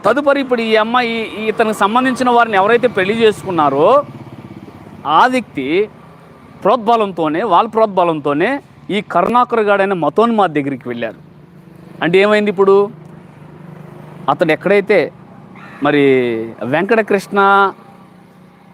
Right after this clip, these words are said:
వెంకటకృష్ణ, వెంకట-, వెంకటకృష్ణరాయపురంలో సాక్ష్యం కోల్పోయాడు, సామర్లకోటలో సాక్ష్యం కోల్పోయాడు. సంఘస్థులందరూ ఇతను చేసే శాస్త్రాలకు, ఇతడుకున్న కుల పిచ్చికి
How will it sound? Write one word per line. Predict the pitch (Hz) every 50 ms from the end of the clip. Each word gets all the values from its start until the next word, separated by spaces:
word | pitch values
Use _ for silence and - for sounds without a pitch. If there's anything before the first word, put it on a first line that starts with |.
| - - - - - 147
వెంకటకృష్ణ, | 165 185 196 220 214 220 208 208 196 190 175 - 156
వెంకట-, | 165 180 190 208 214 196 - - 151
వెంకటకృష్ణరాయపురంలో | 151 151 165 180 208 214 208 208 196 - - 196 180 180 175 180 180 165 180 175 170 175 175 175 196 220 269 - _ _ _ - -
సాక్ష్యం | 151 165 165 - - 180 165
కోల్పోయాడు, | 156 151 143 139 135 143 139 127 123 117 107 - - - _ - _ _ _ _ _ _ _ _ _ _ _ _ _ _ _ _ _ _ _ _ - -
సామర్లకోటలో | 151 170 190 190 185 190 185 170 170 175 160 180 196
సాక్ష్యం | - - 165 160 160 - - 165 151
కోల్పోయాడు. | 147 143 135 131 - 131 127 123 110 101 - - _ _ _ _ _ _ _ _ _ _ _ -
సంఘస్థులందరూ | - - 160 165 190 190 175 - - 175 175 175 180 180 185 170 151 151 151 170 - _ _ _ _ _ _ -
ఇతను | 139 139 160 147
చేసే | 143 160 180 185 196 180
శాస్త్రాలకు, | 156 - - 139 151 165 - - 156 143 135 123 - 104 - - _ _ -
ఇతడుకున్న | 135 - 156 151 147 - 175 175
కుల | 160 - - 156 165
పిచ్చికి | - - 160 135 - 135 - 123 104 -